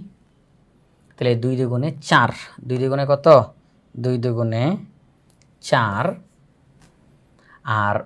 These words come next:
মাঝখানে আছে কত? তিন, মাঝখানে আছে তিন। আচ্ছা, তাহলে আমাদের এমন দুইটা সংখ্যা দরকার যাদেরকে গুণ করলে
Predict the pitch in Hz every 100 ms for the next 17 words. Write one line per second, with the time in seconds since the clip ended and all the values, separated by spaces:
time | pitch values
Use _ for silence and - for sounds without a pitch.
0 | 123 127 135 - 160 156 160 170 170 165
1 | 120 101 - 156 127 98 - _ _ _
2 | _ _ _ _ _ _ _ _ _ _
3 | _ 120 120 - 143 147 - 247 254 _
4 | - - 113 101 101 _ _ _ _ _
5 | - - 110 - - 110 143 139 151 165
6 | 127 - - _ _ 151 156 165 180 190
7 | 160 - 165 165 143 151 - 123 135 131
8 | 131 123 123 113 127 147 139 131